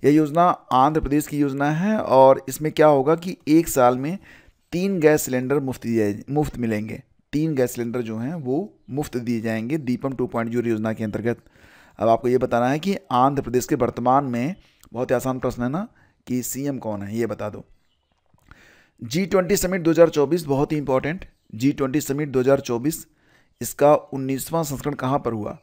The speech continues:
तो ब्राज़ील में हुआ, ये याद रखना बहुत ही इंपॉर्टेंट है। इसकी एक थीम भी रखी गई कि एक न्यायपूर्ण दुनिया और एक टिकाऊ गृह का निर्माण, एक न्यायपूर्ण दुनिया और एक टिकाऊ गृह का निर्माण। दो हज़ार पच्चीस में जो जी ट्वेंटी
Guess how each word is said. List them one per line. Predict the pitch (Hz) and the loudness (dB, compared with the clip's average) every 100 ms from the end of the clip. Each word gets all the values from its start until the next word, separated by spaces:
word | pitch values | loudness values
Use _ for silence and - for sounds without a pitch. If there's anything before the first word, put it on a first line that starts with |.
| _ _ | _ _
तो | 117 | -6
ब्राज़ील | 107 - 117 139 | 2 2 4 0
में | 139 | -2
हुआ, | 131 151 | -2 -2
ये | 127 131 | 2 4
याद | 123 123 131 | 6 6 4
रखना | 120 117 135 180 - | -2 -6 -10 -12 -14
बहुत | 104 117 127 | -14 -12 -12
ही | |
इंपॉर्टेंट | 117 113 117 120 120 | -12 -8 -6 -8 -8
है। | 151 _ _ - _ _ _ _ | -14 _ _ -20 _ _ _ _
इसकी | 143 - 170 | -8 -2 0
एक | 165 151 | 0 0
थीम | 180 175 | -2 4
भी | |
रखी | 147 - 123 | 2 2 -2
गई | 120 147 | -2 -4
कि | 165 139 - | -4 -8 -2
एक | 151 151 | -2 -2
न्यायपूर्ण | 131 127 120 151 156 | 0 2 2 0 -6
दुनिया | 131 123 127 165 190 - | -6 -4 -4 -4 -6 2
और | 127 123 | 6 6
एक | 139 - | 2 -2
टिकाऊ | - 104 127 139 160 | -10 4 6 8 6
गृह | 131 123 | 2 -2
का | 131 151 | 0 0
निर्माण, | 131 107 101 101 _ _ _ _ - | 0 -4 -6 -8 _ _ _ _ -4
एक | 151 151 | -4 -4
न्यायपूर्ण | 127 117 113 139 147 | -6 -4 -4 -4 -6
दुनिया | 117 110 113 131 - - | -4 -6 -6 -8 -12 -6
और | 123 123 - | -2 -2 -4
एक | 127 180 _ _ _ _ - | -8 -8 _ _ _ _ -6
टिकाऊ | 123 143 139 170 | -2 4 4 4
गृह | 151 127 156 | 0 -2 -2
का | 156 113 | 0 -4
निर्माण। | 113 110 110 - _ _ _ _ _ _ _ - | -4 -8 -8 -10 _ _ _ _ _ _ _ -2
दो | 160 | 2
हज़ार | 180 196 | 4 4
पच्चीस | 175 165 185 196 | 0 -4 -6 -6
में | 196 | -4
जो | 180 190 | 2 2
जी | 160 | 2
ट्वेंटी | 165 160 139 135 | 2 2 2 -2